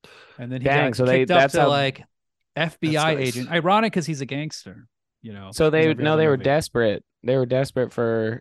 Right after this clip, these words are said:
Speaker 2: at the casting, they're like, "Damn, nobody showed up for this role. Uh, I guess we'll just use the fucking coach that we were gonna use to teach the actor we were gonna cast for this role."
Speaker 1: So they want him to kill
Speaker 3: Yeah.
Speaker 2: Those who
Speaker 1: this, like,
Speaker 2: can't.
Speaker 1: relig-,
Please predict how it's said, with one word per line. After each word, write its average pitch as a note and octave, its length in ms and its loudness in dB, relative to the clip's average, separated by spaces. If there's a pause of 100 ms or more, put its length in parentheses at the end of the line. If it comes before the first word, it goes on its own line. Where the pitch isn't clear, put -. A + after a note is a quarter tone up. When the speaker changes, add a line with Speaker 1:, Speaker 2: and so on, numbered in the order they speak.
(140)
Speaker 2:
at G#2+ 260 -2
the A2+ 80 -2
casting, A2 600 -2
they're G#2 100 -2
like, G#2 220 -6
"Damn, C3 280 0
nobody B2 280 -2
showed A#2 260 -4
up - 140 -6
for A#2 80 -6
this G2+ 240 -6
role. A#2 360 -2 (600)
Uh, D#3 80 -4
I E3+ 580 4
guess E3+ 220 2
we'll D#3+ 100 0
just D3+ 160 -2
use D#3 160 2
the A2 400 4
fucking A#2 400 -4
coach D3+ 380 0
that A#2 180 0
we A#2 140 2
were A#2 80 2
gonna A2+ 180 -2
use A#2 320 0
to G2+ 320 -2 (380)
teach - 400 -4
the A2+ 120 -2
actor A#2+ 380 -2
we G#2+ 160 -2
were A2 80 0
gonna G2+ 220 -6
cast B2 420 -4
for A2 140 -2
this G#2+ 180 -6
role." A#2+ 520 -4 (600)
Speaker 1:
So - 100 -12
they C#3 100 -4
want D#3 180 -2
him G3 60 -6
to G3+ 120 -6
kill D#3 460 -2 (300)
Speaker 3:
Yeah. - 220 -12 (140)
Speaker 2:
Those A#2 180 0
who C3 80 2
Speaker 1:
this, C3 120 -2
like, D3+ 80 2
Speaker 2:
can't. D3 180 2
Speaker 1:
relig-, D3 340 -2